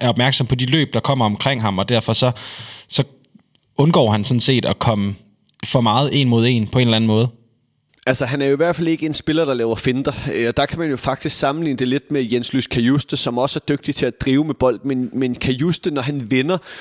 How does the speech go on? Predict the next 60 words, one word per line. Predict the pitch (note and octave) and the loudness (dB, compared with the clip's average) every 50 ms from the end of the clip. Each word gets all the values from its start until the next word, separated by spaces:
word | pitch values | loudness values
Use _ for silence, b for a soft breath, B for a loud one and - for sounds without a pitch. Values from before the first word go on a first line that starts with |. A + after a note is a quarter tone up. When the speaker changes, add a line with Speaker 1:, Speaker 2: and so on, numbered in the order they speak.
| B B B | B B B
Speaker 2:
øh, | - A#2+ A2+ A2+ A#2 - - _ _ _ _ _ _ - - | -2 0 0 0 -2 -4 -8 _ _ _ _ _ _ -10 0
lidt | C#3 C3+ D#3+ D#3 - | 2 2 2 2 0
ligesom | D#3+ D#3+ - F#3+ F3 | -4 -2 -2 0 -2
med | D#3 C3+ | -2 0
Rasmus | B2 B2 - - B2 A2+ - | 0 -2 -2 -2 -4 -2 2
Falk | - D#3+ D#3 C3 | 2 2 0 0
for | - D3 | -2 -2
eksempel, | B2 - - B2+ B2 - - A#2 - - - _ _ _ _ - - _ - - _ - | -2 0 -2 -4 -2 -2 -4 -6 -6 -8 -16 _ _ _ _ -20 -12 _ -10 -10 _ 0
der | - | 2
er | C3 | 2
det | C#3 E3 | 4 2
jo | D3+ | 2
for | - - D3 D3+ | 2 2 2 2
at | C#3+ | 2
sætte | - - - G2 C3+ | 0 -4 -4 -2 -2
en | B2 B2 | 0 0
mand | C3+ D3+ D3+ D3+ | 0 0 -2 -2
af, | D3 C#3+ - | -4 -2 -2
der | - | -2
er | C#3 | -2
det | C#3+ F3+ | 0 0
jo | E3+ D3+ | -2 0
mere | C#3 C#3+ D3 D#3+ D#3 | 0 0 0 -2 -2
finter. | - - F3+ D#3+ E3 - F3 B B B B B B B | 0 -2 0 0 0 -2 -2 B B B B B B B
Jeg | - - | -2 -2
synes | - E3+ D#3+ - | 0 0 0 -2
jo | F#3 | -2
faktisk, | - - E3 E3 - - E3+ - - - | -2 -2 -2 -2 -2 -4 -6 -6 -4 -2
at, | - B2+ - - - - - | -4 -4 -4 -6 -12 -14 -6
at, | - C3 C3 - - - | -4 -4 -4 -4 -6 -4
at | - C3+ - - - | -4 -4 -4 -2 0
det, | D#3+ F3 F#3 - - - - | 0 0 0 -2 -4 -4 -2
det, | D#3 D#3 | -2 0
han | D#3+ D#3+ D3 | 0 -2 -2
gør, | - C#3+ C#3+ D#3 | 0 0 0 0
det | - - D3 | 0 0 0
er | C#3 | 0
jo | D3+ | 0
mere, | D#3 D#3 D3+ D3+ E3+ D#3+ | 0 0 0 0 0 0
han | D3+ C#3 - - - | -2 -4 -6 -4 -2
dribler | D3 F3+ - - G3 F3+ | -2 -2 -2 -2 -2 -2
med | D3+ C3+ | -2 -2
bolden, | - - C#3+ D3 A2+ - - D3+ - - | 2 2 2 2 0 -2 -6 -6 -4 -2
Alexander | A2+ B2 A#2 - B2+ B2 A#2 | -2 -2 -2 -2 -2 -2 -2
Scholz. | - A#2 | -2 -2
Altså, | G#2 B2+ - B2+ | -2 -2 -2 -2
han | A2 B2+ A#2+ - - | -2 -2 -4 -2 0
driver | B2+ D#3+ F3 D3 D3+ D#3+ | 0 2 2 2 0 0
den, | D#3 C#3 B B B B B | -2 -4 B B B B B
hvor | - B2 C3 C3+ | 0 2 2 2
at | B2+ | 2
hvis | A#2+ B2 - | 0 -4 -2
du | - C#3 | 0 0
laver | B2+ B2 A#2+ A#2+ | 2 4 4 2
finter, | A#2 - C#3+ C#3 D3+ D3 D#3 | 2 2 0 -2 0 -2 -4
så | B2+ - C#3 | -4 -4 -4
skal | - - - C#3+ C3+ | -2 0 0 2 4
det | C3 | 4
jo | B2 | 2
være, | A#2 A2 G#2+ G#2+ G2+ G2 F#2 | 2 2 2 2 2 2 0